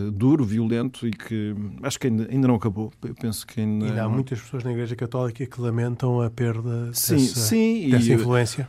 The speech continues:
Speaker 1: e eu, sim, compreendo, se calhar, vendo em alguns sinais da decadência que é patente à nossa volta, como se fosse uma certa demonstração de que a falência desse paradigma foi aquilo que conduziu aonde estamos agora.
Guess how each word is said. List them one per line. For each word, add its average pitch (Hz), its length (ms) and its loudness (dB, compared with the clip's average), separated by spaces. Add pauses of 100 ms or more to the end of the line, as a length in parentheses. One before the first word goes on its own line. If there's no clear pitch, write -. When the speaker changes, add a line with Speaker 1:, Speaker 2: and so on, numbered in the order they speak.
(120)
Speaker 1:
e 131 160 2
eu, 135 280 4 (560)
sim, 113 240 -4 (380)
compreendo, 143 420 6
se - 80 -4
calhar, 147 300 6
vendo 147 580 6
em 151 120 6
alguns 151 560 6
sinais 147 360 4
da 127 120 2
decadência 131 480 0
que - 100 -4
é 127 60 2
patente 131 400 -2
à - 20 0
nossa 120 220 -2
volta, 135 500 2 (140)
como 135 180 -2
se - 100 -4
fosse - 400 -2
uma 123 240 2 (120)
certa 139 260 -2
demonstração 135 580 0
de 123 120 -2
que 127 480 0 (320)
a 131 40 0
falência 143 440 2
desse 135 280 2
paradigma 135 720 2
foi 143 200 0
aquilo 139 180 2
que 143 60 -16
conduziu 131 340 2
aonde 127 200 0
estamos 127 260 0
agora. 156 340 -2